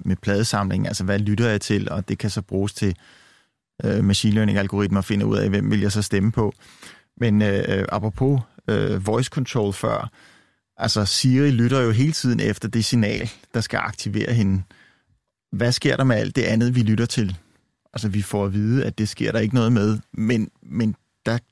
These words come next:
der giver vi jo en helvedes masse oplysninger,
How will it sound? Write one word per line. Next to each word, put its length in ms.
der 80
giver 320
vi 140
jo 120
en 240
helvedes 640
masse 340
oplysninger, 640